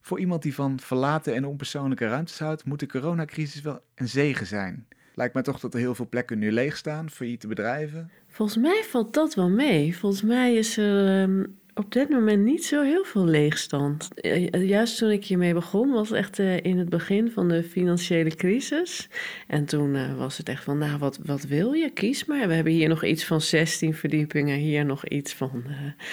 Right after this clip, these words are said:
Speaker 2: twaalf verdiepingen en, eh, hier is de sleutel."
Speaker 1: Is het zo ook begonnen?
Speaker 2: Ja, zo is het ook begonnen. Ja, dat, eh, dat ik eigenlijk oorspronkelijk, eh, w-, werkte ik en ben ik ook opgeleid als, als fotograaf.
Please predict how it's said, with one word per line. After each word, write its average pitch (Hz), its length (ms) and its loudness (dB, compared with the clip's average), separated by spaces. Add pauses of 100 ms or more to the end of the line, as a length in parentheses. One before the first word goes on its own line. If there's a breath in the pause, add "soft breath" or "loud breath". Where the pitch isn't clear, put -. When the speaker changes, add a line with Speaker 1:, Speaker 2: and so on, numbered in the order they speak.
(200 loud breath)
Speaker 2:
twaalf 196 400 2
verdiepingen 143 840 2
en, 139 320 -4
eh, 131 80 -12 (380)
hier 175 160 2
is 143 140 0
de - 60 -6
sleutel." 277 560 2
Speaker 1:
Is 127 100 -4
het 131 120 -8
zo 156 180 0
ook 143 140 -4
begonnen? 170 420 -6 (160)
Speaker 2:
Ja, 202 280 2
zo 190 80 2
is 196 160 2
het 196 100 -4
ook 185 100 -2
begonnen. 160 560 -4
Ja, 175 320 0 (180)
dat, 160 300 -6
eh, 160 420 -4 (600 loud breath)
dat - 160 -8
ik 160 200 -8 (100)
eigenlijk 196 420 -2
oorspronkelijk, 175 800 -4
eh, 151 160 -6 (540)
w-, 151 320 -12
werkte 151 500 -2
ik 156 120 -4
en 147 80 -2
ben 143 100 0
ik 143 120 -2
ook 143 140 -4
opgeleid 143 640 -2
als, - 260 -6
als 139 240 -10
fotograaf. 135 960 -4